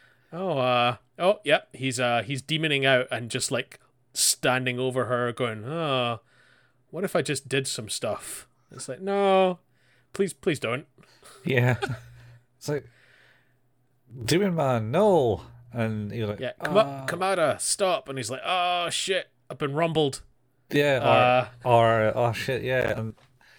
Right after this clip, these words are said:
Speaker 2: trying to bring myself back, and he g-, brings himself back, and then she wakes up 'cause she was still kind of unconscious.
Speaker 1: Yep.
Speaker 2: Luckily.
Speaker 1: And she, she just immediately embraces him and starts crying. <laughs>
Speaker 2: Yeah. <laughs>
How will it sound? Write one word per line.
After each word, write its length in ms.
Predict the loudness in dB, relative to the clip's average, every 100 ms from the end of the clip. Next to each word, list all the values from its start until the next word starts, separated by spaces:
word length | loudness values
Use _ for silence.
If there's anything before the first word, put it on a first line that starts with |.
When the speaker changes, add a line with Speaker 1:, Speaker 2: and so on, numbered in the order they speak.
| _ _ _ _ _ _ _ _ _ -2
Speaker 2:
trying 180 | -2
to 100 | -4
bring 300 | -10 -6 -4
myself 360 | -4 -2 -2 0
back, 300 | 0 -2 -2
and 80 | -6
he 200 | -6 -8 _
g-, 140 | -6 -6 -6
brings 220 | -8 -8
himself 320 | -8 -8 -6 -2
back, 400 | -2 -2 -6 _
and 400 | -12 -10 -10 -14 -20 _ _ _ _ _ _ _ _ _ _ _ 0
then 200 | 0 0
she 180 | -2
wakes 260 | 0 0 -2
up 160 | -6 -6
'cause 100 | -8
she 140 | -4
was 120 | -4
still 360 | -4 -4 -4 -6 -8
kind 200 | -8 -6
of 140 | -10 -14 -14
unconscious. 680 | -10 -6 -8 -8 -12 -14 -20 _ _ _ _ _ _ -10
Speaker 1:
Yep. 220 | -8 -8 _ -2
Speaker 2:
Luckily. 380 | -2 -2 -6 -6 -10
Speaker 1:
And 220 | -10 -10
she, 220 | -6 -6 -4
she 160 | -6
just 240 | -6 -8 -4
immediately 560 | 0 0 0 0 0 0
embraces 520 | -4 2 4 4 0
him 140 | -2 -2
and 100 | -2
starts 320 | -2 -2 -2
crying. 480 | 0 0 0 -4 -10 -12
<laughs> 120 | 0
Speaker 2:
Yeah. 280 | 4 4 2 -4 -16
<laughs> 100 | -2